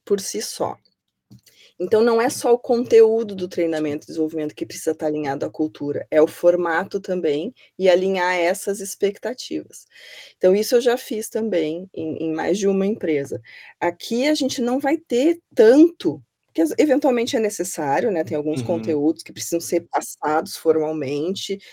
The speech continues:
Speaker 1: dar aquele check, assim, a gente treinou as pessoas nisso aqui, mas cada vez isso é menos necessário no mundo que a gente vive.
Speaker 2: É.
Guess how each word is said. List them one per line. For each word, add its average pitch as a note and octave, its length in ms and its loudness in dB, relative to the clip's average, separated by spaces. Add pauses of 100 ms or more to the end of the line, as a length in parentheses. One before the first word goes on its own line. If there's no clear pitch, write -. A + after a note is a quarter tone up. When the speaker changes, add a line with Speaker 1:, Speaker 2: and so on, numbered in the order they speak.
Speaker 1:
dar D3+ 120 2
aquele D#3+ 260 2
check, D#3+ 480 6
assim, D#3 240 -4
a - 20 -6
gente D3 280 -8
treinou E3 460 6
as F3 120 2
pessoas D3+ 560 -4
nisso D3 320 -8
aqui, - 260 -12
mas G#3+ 160 -6
cada B3 260 -4
vez A3 220 0
isso A#3+ 200 -10
é B3+ 40 -4
menos A#3 440 -4
necessário E3+ 640 -8
no G#3 100 -2
mundo F#3 220 -4
que G3 80 -6
a G3+ 60 -4
gente G3+ 240 -8
vive. G3 280 -4
Speaker 2:
É. A#2 160 -2